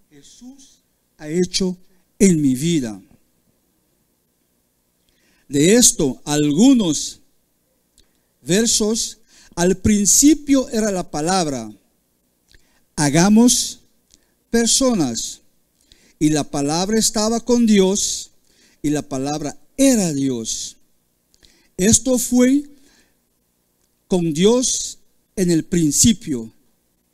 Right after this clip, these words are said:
En la palabra era vida, y la vida era la luz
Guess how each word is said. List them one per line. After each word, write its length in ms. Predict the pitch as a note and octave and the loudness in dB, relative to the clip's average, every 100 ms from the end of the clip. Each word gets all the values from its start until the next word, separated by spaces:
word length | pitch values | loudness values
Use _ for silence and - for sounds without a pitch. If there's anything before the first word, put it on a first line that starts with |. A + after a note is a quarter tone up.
| _ _ | _ _
En 240 | E3+ E3 | -2 0
la 100 | D3+ | -2
palabra 880 | C#3 D3 D3 F3 G3 G3+ G3 G3 - _ | -6 -8 -6 -4 -4 -4 -6 -6 -10 _
era 380 | F3 E3 D3+ C3 | -6 -4 -4 -6
vida, 600 | A#2+ F3 G#3 G3 G3 G3+ _ | -4 -2 -2 -4 -8 -12 _
y 120 | D#3 | -8
la 280 | C3+ B2+ G#2+ | -8 -10 -16
vida 560 | G#2+ D#3 F3+ F3 E3+ - | -10 -6 -4 -6 -8 -12
era 260 | D3 D3 C3+ | -10 -10 -8
la 220 | B2+ A#2 | -10 -12
luz 520 | A#2 D#3 A3+ A#3+ - | -6 0 0 0 -6